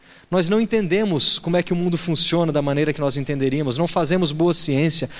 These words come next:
não cultivamos o cosmos, poluímos os,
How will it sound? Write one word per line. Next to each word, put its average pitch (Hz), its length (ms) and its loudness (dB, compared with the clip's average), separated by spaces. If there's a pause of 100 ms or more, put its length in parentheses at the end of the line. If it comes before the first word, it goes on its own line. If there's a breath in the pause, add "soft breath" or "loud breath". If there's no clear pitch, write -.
(180 loud breath)
não 175 160 2
cultivamos 196 800 0
o 175 60 0
cosmos, 156 500 0
poluímos 175 680 0
os, - 220 0